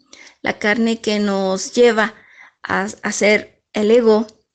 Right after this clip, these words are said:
a las cosas del mundo, a la lujuria, ¿no? Entonces nosotros, cuando quitamos el prepucio,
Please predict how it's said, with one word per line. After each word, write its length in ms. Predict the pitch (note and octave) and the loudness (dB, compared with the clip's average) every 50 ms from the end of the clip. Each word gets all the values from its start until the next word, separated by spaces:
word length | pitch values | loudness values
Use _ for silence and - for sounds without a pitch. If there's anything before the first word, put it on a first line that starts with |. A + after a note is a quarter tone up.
| _ _ _ _ _ _ - | _ _ _ _ _ _ -8
a 140 | - G#3 G#3 | -6 -6 -4
las 160 | G3 G3 - | -4 -6 -6
cosas 360 | - G3+ G3+ - G#3 G3+ G3+ | -6 -6 -6 -4 -2 -2 0
del 140 | G#3 G3 G3 | 0 0 0
mundo, 540 | G3 G3+ G3 G3 F#3+ F3+ F#3+ - _ _ _ _ _ _ _ _ _ _ _ _ _ _ _ - | 0 -2 -2 -2 -2 -4 -6 -8 _ _ _ _ _ _ _ _ _ _ _ _ _ _ _ -8
a 100 | - G#3 | -4 -2
la 140 | G3+ G3 | 0 0
lujuria, 560 | G3 F#3+ F#3+ - - G#3 G3+ F#3+ G3+ F3+ - - _ _ _ _ _ _ _ _ _ _ _ _ _ _ _ _ - - - - | 0 0 -2 0 2 2 2 2 2 -2 -6 -10 _ _ _ _ _ _ _ _ _ _ _ _ _ _ _ _ -20 -20 -12 -6
¿no? 260 | D4 A3 B3 C4+ D4 - - - - - _ _ _ - | -2 -2 -2 -2 -4 -6 -12 -20 -20 -20 _ _ _ -4
Entonces 460 | B3 B3 B3 C4 B3 B3+ C4 C4 B3+ | -4 -2 0 0 0 2 2 2 4
nosotros, 880 | B3+ B3 B3 - C#4 C4+ C4+ C4+ A#3 A3 A3 - - - - _ _ _ _ _ _ _ _ _ _ | 4 2 2 4 4 4 4 4 2 0 0 -2 -6 -12 -16 _ _ _ _ _ _ _ _ _ _
cuando 340 | - - G#3+ A3+ G#3+ A3 A3 | -8 -4 -4 -2 -2 -4 -4
quitamos 760 | - A#3 - - A#3+ A#3+ A#3+ B3 B3 C4 C4 - - - - - | -6 -6 -4 -2 0 2 2 2 0 0 -2 -6 -8 -12 -12 -6
el 180 | - A3 G#3+ A3 | -4 -4 -2 0
prepucio, 880 | A3 A3 A3 A3 - B3+ B3+ A#3+ - - G#3+ G3 G#3 - _ _ | 0 -2 -2 -2 -2 -4 -4 -2 -2 -2 -2 -2 -4 -6 _ _